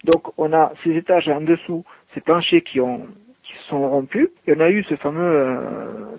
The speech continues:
cette fameuse théorie du pancake, qui dit que, ben, ce sont les, les étages qui sont rompus successivement les uns sur les tr-, autres, hein, comme, comme des crêpes, hein, et puis, euh, c'est, c'est descendu comme ça jusqu'en bas.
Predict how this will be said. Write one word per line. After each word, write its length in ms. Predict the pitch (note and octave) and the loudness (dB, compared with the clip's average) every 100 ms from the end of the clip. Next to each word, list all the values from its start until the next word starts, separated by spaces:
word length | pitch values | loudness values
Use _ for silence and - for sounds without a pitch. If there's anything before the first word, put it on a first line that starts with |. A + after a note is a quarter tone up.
| - | -18
cette 180 | - | -8
fameuse 260 | D3 D#3+ E3 C#3 | -4 -2 -2 -2
théorie 300 | D3+ D3 D#3 | 0 2 0
du 100 | D3 | 0
pancake, 520 | C#3 C#3 G3 C4+ - - - - _ | -2 0 -2 -2 -4 -20 -20 -20 _
qui 140 | - | -8
dit 180 | E3 G#3+ | -4 -4
que, 260 | - E3 D#3+ | -2 -2 -2
ben, 240 | D3 D#3 - | -2 -4 -4
ce 60 | C#3+ | -8
sont 220 | F3+ G#3 | -2 0
les, 500 | F#3 D3 C#3+ C#3 C3+ | 2 2 2 2 -2
les 280 | C3 C#3+ D#3 | -6 -4 -4
étages 440 | D#3+ F3 E3 B2+ - _ _ _ | 0 0 2 -2 -8 _ _ _
qui 100 | D#3 - | -20 -8
sont 160 | E3 D#3+ | -4 0
rompus 360 | F3+ E3+ F#3+ | 0 -2 -6
successivement 680 | - E3 - D#3+ D#3 D#3 D#3+ | -6 -10 -6 -4 0 2 4
les 160 | D3 C#3 | 2 2
uns 60 | C#3+ | -2
sur 140 | - | 0
les 100 | C3 | -2
tr-, 260 | - G#3+ D#3+ | -2 -8 0
autres, 220 | G3+ - | 0 2
hein, 100 | F3+ | -2
comme, 240 | - C3 B2 | 0 -2 -2
comme 240 | - C3 | -6 -6
des 140 | A#2+ A2+ | -6 -4
crêpes, 300 | - G#3 C3 | 0 0 -2
hein, 100 | G#3+ _ - | -8 _ -6
et 80 | |
puis, 320 | C3 - G3+ G3 | -6 -4 2 4
euh, 180 | C#3+ - | 4 2
c'est, 200 | D3 C#3 - | 0 0 -2
c'est 80 | C3 | -4
descendu 400 | C#3 C#3 C#3+ G3 | -4 -4 -4 -2
comme 200 | C#3 C3+ | -4 -2
ça 120 | F#3 | 0
jusqu'en 280 | F3+ - C#3+ | 0 2 2
bas. 200 | C3 | 2